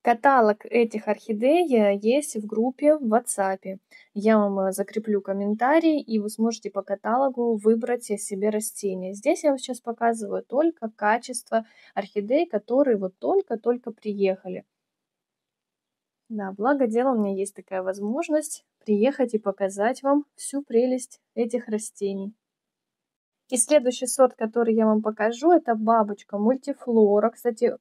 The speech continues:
в домашнем цветении цветет безумно красиво, я ее видела. Э, очень красивая. Да, цветочки не крупные, но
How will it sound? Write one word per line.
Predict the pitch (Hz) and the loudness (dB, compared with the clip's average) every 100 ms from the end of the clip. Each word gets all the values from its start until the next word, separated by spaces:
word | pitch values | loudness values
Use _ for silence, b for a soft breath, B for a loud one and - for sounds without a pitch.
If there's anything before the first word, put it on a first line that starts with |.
| _ | _
в | 220 | -2
домашнем | 226 240 233 208 | 0 0 -4 -8
цветении | - 214 254 302 254 | -6 -8 -4 -2 -2
цветет | 220 214 226 | -6 -6 -2
безумно | 214 220 233 220 208 | -2 0 4 2 2
красиво, | - 214 - 277 302 | -6 -14 -10 -4 2
я | 254 220 208 | 2 4 2
ее | 208 208 | 0 -4
видела. | 220 285 294 277 269 _ b b b b | -4 -6 0 0 0 _ b b b b
Э, | 214 208 - | 0 0 0
очень | 220 220 220 202 | 2 2 0 -12
красивая. | 208 - - 202 196 | -14 -16 -12 -4 -2
Да, | 202 185 | 2 0
цветочки | - 220 269 339 - 233 | 0 -2 0 0 0 2
не | 277 349 | 4 2
крупные, | 311 247 226 233 240 277 294 | 2 0 0 0 -2 2 2
но | 240 226 277 | 2 4 2